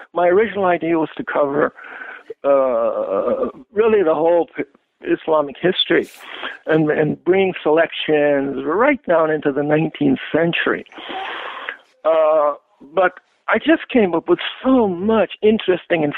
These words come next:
fascinating material from the early periods, material that people basically have not been paying attention to, that I decided I had to cut it off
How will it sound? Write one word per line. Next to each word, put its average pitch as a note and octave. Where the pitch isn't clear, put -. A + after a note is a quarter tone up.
fascinating D3+
material -
from E3+
the E3
early E3
periods, E3+
material G#3
that F#3+
people G3
basically F3+
have C#3+
not C#3+
been D#3
paying D#3
attention -
to, C#3
that F#3+
I G3+
decided G3
I E3
had F3
to F#3
cut D#3
it C#3+
off C#3